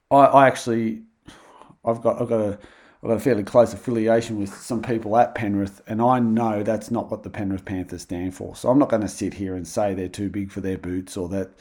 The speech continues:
you know, the culture at Penrith is horrible. That's not true, 'cause I know the pe-, I know some of the people that are building the culture at that club, and the co-, and those people are, are actually, what they stand for, it's quite the opposite. So I know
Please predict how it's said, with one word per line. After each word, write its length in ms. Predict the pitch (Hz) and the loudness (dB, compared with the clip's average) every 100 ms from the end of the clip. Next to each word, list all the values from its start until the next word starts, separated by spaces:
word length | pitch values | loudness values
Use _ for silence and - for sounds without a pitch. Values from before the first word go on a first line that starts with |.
| - - - - | -20 -20 -20 -8
you 80 | 117 | -2
know, 160 | 98 | 0
the 80 | 101 | 0
culture 460 | 104 - 127 127 120 | -2 -2 -2 -2 -4
at 120 | 92 | -4
Penrith 420 | - 113 98 - | -4 -4 -4 -6
is 100 | 95 | -12
horrible. 460 | 85 113 117 92 87 | -4 2 2 0 -4
That's 300 | 127 131 - | 0 0 -2
not 180 | 101 - | -6 -8
true, 300 | - 87 - | -12 -12 -14
'cause 160 | - 110 | -8 0
I 100 | 120 | 0
know 180 | 120 110 | 0 -2
the 100 | 104 | -4
pe-, 220 | 101 92 | -6 -2
I 80 | 120 | -2
know 100 | 117 | -2
some 200 | - 107 | -2 -2
of 40 | |
the 160 | 95 101 | -4 -8
people 160 | 95 | -10
that 140 | 87 87 | -10 -10
are 40 | |
building 360 | - 123 123 104 | -6 -6 -4 -4
the 80 | 98 | -6
culture 400 | 110 - - 113 | -6 -8 -8 -12
at 100 | - | -10
that 140 | 82 | -10
club, 340 | - 82 85 - - - - - - | -6 -6 -6 -12 -20 -20 -20 -20 -8
and 260 | 117 113 | -2 0
the 60 | 101 | -2
co-, 220 | 98 120 | 2 0
and 260 | 110 107 110 - | 2 -4 -6 0
those 260 | 123 123 107 | 4 4 2
people 560 | - 113 110 92 95 - - | -4 -6 -4 -8 -8 -10 -6
are, 40 | |
are 60 | 107 | -4
actually, 440 | 107 - 92 82 - _ _ - - - | -4 -6 -14 -14 -18 _ _ -20 -20 -8
what 180 | 117 120 | -4 0
they 140 | 113 | 0
stand 280 | 104 107 98 | -2 -6 -6
for, 140 | 87 | -8
it's 140 | 80 - | -14 -12
quite 320 | - 113 - | -2 0 0
the 80 | 98 | -4
opposite. 500 | 87 - - - - | -6 -8 -16 -16 -14
So 300 | - 107 117 | -6 0 2
I 80 | 127 | 2
know 380 | 123 107 104 | 0 -2 -4